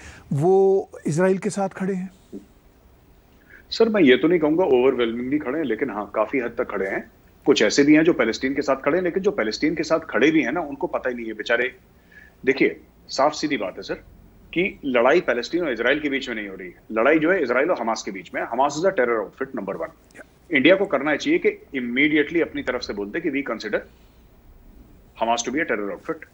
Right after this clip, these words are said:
Speaker 2: पहली चीज। दूसरी चीज ये है सर कि मैं आपको बताता हूँ ताहिर साहब, इसमें सिंपल सी बात है।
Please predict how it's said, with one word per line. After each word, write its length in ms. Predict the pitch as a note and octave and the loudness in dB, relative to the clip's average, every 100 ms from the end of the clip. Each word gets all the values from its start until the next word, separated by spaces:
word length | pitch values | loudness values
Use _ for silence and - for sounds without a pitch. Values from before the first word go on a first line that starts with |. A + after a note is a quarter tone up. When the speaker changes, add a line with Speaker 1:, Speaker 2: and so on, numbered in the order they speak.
| _ | _
Speaker 2:
पहली 180 | A#2+ F2+ | -2 -2
चीज। 220 | - - - - - - | -8 -12 -18 -20 -18 -4
दूसरी 340 | G#2 E3+ B3 C4+ | 4 6 8 6
चीज 260 | F#3 C#3 | 6 4
ये 100 | A2 | 4
है 140 | G2+ A#2 | 2 0
सर 160 | - | -4
कि 140 | G3+ F3 | -2 2
मैं 120 | C#3 | 2
आपको 220 | B2+ C#3 | 2 0
बताता 300 | A2+ G#2 B2 | -4 -6 -10
हूँ 60 | A2+ | -10
ताहिर 160 | G2 | -8
साहब, 200 | F2+ F#3 | -6 -6
इसमें 180 | - F#3 | -8 -8
सिंपल 260 | F3 D3+ A#2 | -6 -4 -6
सी 120 | F#2 | -8
बात 260 | D#2+ D#2 | -8 -10
है। 60 | - | -12